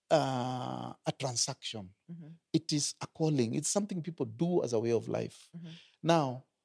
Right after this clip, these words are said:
Speaker 1: for people like that, um, when they feel that, uh, their efforts are repudiated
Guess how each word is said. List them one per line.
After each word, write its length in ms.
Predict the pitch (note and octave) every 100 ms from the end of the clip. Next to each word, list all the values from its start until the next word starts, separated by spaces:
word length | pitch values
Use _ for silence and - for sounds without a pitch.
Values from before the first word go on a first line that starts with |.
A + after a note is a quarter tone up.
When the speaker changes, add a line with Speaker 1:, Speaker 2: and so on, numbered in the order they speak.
| _ _ -
Speaker 1:
for 220 | - G#3
people 500 | - C#4 - G3 E3
like 220 | D#3 C#3
that, 460 | D#3 E3+ A#2+ - - - _ _ _
um, 800 | D3 C3 C3 B2+ B2+ C3 B2+ C3 - _ _ _ _ _ _ _ _ _
when 340 | B3 D4+ E4 - E3
they 160 | F3+
feel 640 | E3+ - G#3 G#3 G#3 G#3+ A3 _ _ _
that, 360 | E3+ D3 - - - _ -
uh, 380 | D3 C#3 C3+ C#3 D3
their 140 | E3+ - -
efforts 360 | G3 F3+ -
are 160 | - D3+
repudiated 840 | C3 B2+ C#3 A#2 D#3 D#3+ E3 D3